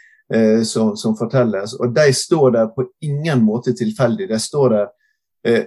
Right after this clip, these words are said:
naturligvis betyr det nok at Jesus utførte gjerningene der og da, når folk ble mette, når folk ble, ble friske, og det, det som Jesus da forteller. Men, eh,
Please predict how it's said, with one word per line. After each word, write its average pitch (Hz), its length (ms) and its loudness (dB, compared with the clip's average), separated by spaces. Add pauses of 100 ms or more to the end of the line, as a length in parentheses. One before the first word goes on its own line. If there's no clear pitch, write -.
(160)
naturligvis 151 880 0
betyr 143 480 -2
det 127 120 4
nok 139 240 0
at 131 80 -2
Jesus 127 520 -2
utførte 131 1200 -2
gjerningene 123 840 2
der 120 280 4
og 110 80 0
da, 120 160 2
når 110 240 -2
folk 131 320 0
ble 113 200 0
mette, 120 320 -2
når 110 400 2
folk 123 320 0
ble, 104 160 -2 (400)
ble 110 200 0
friske, 117 480 -6
og 107 120 0
det, 110 100 2 (220)
det 123 120 4
som 113 160 -2
Jesus 110 320 -4
da 110 160 -4
forteller. 117 480 -4 (480)
Men, 127 440 2
eh, 123 340 2